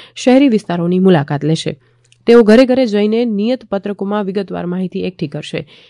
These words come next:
એકત્રિત કરવામાં આવેલી માહિતીનો ઉપયોગ રાષ્ટ્રીય સ્તરે નીતિ ઘડતર અને વિવિધ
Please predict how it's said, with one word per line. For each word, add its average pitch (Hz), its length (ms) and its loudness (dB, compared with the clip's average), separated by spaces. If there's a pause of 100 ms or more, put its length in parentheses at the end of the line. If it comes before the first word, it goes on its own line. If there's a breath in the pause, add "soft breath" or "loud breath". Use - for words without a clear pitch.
(140 loud breath)
એકત્રિત 269 400 -2
કરવામાં 254 380 -4
આવેલી 240 220 -2
માહિતીનો 214 500 -4
ઉપયોગ 208 280 -4
રાષ્ટ્રીય 196 460 -6
સ્તરે 208 400 -6
નીતિ 208 320 -4
ઘડતર 180 380 -4
અને 202 200 -4
વિવિધ 196 380 -2